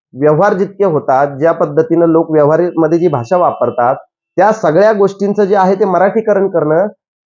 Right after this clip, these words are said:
हा मूळ मुद्दा या सगळ्या मुवमेंटचा आहे. अबू आझमी जे आहे त्या ह्या सगळ्या मुवमेंटच्या मधल्या खूप मोठा खोडा आहे, गतिरोधक आहेत पूर्णपणे. आणि अशा व्यक्तीच्या, व्यक्तीने या बाबतीत अजिबात बोलू नये.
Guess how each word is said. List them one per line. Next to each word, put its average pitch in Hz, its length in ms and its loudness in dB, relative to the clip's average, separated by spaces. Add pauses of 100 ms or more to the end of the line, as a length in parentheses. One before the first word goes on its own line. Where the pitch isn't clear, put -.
(100)
हा 208 180 2
मूळ 233 240 4
मुद्दा 240 340 0
या 226 200 2 (340)
सगळ्या 196 220 0
मुवमेंटचा 185 480 0
आहे. 107 220 -2 (640)
अबू 156 240 2
आझमी 226 360 2
जे 202 100 0
आहे 202 300 0
त्या 214 220 0
ह्या 226 200 2
सगळ्या 220 280 0
मुवमेंटच्या 214 1000 -2
मधल्या 220 340 0 (120)
खूप 247 200 -2
मोठा 208 300 0
खोडा 196 320 0
आहे, 127 320 0
गतिरोधक 233 600 -2
आहेत 202 220 0
पूर्णपणे. 123 520 0 (400)
आणि 170 160 2
अशा 165 280 0
व्यक्तीच्या, 196 1040 -2 (260)
व्यक्तीने 175 440 0
या 175 140 2
बाबतीत 180 280 0 (100)
अजिबात 202 280 2
बोलू 165 260 2
नये. 98 200 -4